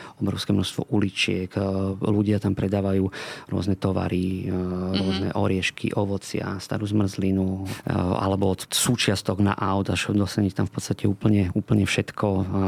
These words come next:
Speaker 1: vedľa sa nachádzajú potom aj kostoly. To znamená, že je to ako keby taká zvláštny mix náboženstiev aj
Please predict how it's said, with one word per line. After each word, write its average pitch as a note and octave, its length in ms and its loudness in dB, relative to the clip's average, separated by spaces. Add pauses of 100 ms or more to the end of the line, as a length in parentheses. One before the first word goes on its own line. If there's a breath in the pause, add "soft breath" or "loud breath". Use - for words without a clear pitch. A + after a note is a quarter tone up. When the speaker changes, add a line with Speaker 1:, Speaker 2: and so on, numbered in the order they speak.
Speaker 1:
vedľa G2+ 240 2
sa G2 160 2
nachádzajú F#2+ 480 0
potom F#2+ 480 0
aj G2 80 4
kostoly. G2 640 2 (320 loud breath)
To F#2+ 80 0
znamená, F#2+ 400 6
že F#2+ 160 4
je F#2+ 80 2
to - 60 0
ako - 100 -2
keby F#2+ 320 0
taká F#2 320 0
zvláštny G2+ 960 2
mix - 720 2
náboženstiev B2 800 4
aj - 20 2